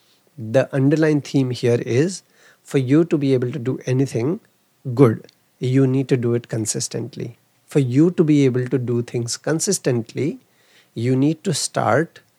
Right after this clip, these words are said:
a little conservatively, work systematically, progress meticulously, and then be at it. What it means is,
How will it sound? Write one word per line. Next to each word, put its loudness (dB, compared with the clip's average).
a -6
little 0
conservatively, -2
work 2
systematically, -4
progress 6
meticulously, -2
and 2
then 4
be -4
at -6
it. -14
What 0
it 2
means 2
is, -4